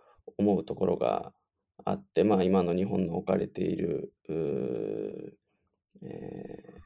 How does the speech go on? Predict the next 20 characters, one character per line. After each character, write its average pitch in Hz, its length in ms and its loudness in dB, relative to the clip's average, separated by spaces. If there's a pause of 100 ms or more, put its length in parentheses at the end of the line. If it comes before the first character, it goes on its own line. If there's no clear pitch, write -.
(480)
ー、 - 220 -20
状 90 140 0
況 78 260 -2
で 73 100 2
あ 67 60 4
る - 100 -4
と - 120 -16
か、 - 280 -8 (300)
ま - 80 4
あ、 - 20 8
色 117 140 6
々 123 100 4
な 127 120 4
と 123 100 2
こ 120 80 4
ろ 113 80 8
で、 92 140 6
こ - 260 -4
う、 - 60 -20 (260)
お-、 85 260 -2